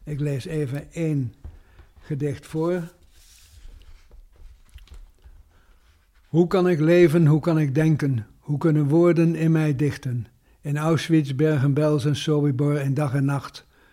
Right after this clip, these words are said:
een vlam ten hemel opgestegen. Gij wilt geen vuur dat rammen brandt, dat lammeren verteert. Uw volk is omgebracht, zijn vlam is dag en nacht, in Auschwitz, Bergen-Belsen, Sobibor,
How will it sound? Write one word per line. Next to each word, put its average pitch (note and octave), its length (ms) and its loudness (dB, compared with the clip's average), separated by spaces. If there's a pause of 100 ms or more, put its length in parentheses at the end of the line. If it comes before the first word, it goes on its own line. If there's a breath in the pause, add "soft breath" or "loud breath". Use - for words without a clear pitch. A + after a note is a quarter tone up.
(120 soft breath)
een C#3 200 -4
vlam D#3 420 0
ten C#3 180 0
hemel D3 360 2
opgestegen. B2+ 760 -8 (580 soft breath)
Gij D#3+ 280 0
wilt E3+ 260 4
geen E3 280 4
vuur D#3+ 480 4 (400 soft breath)
dat D3+ 200 -4
rammen D3+ 400 2
brandt, C#3 500 -4 (300 soft breath)
dat D3+ 200 -6
lammeren D#3+ 480 2
verteert. D3 640 -2 (400 soft breath)
Uw D3+ 180 0
volk D3 360 0
is D3+ 140 0
omgebracht, C#3+ 640 -2
zijn C#3 280 -4
vlam D3+ 280 0
is C#3 160 -2
dag D3 200 -2
en D3 80 0
nacht, C#3 400 -6 (420 soft breath)
in D#3 200 -2
Auschwitz, D3 520 -2
Bergen-Belsen, C#3 800 -2
Sobibor, C3+ 760 -4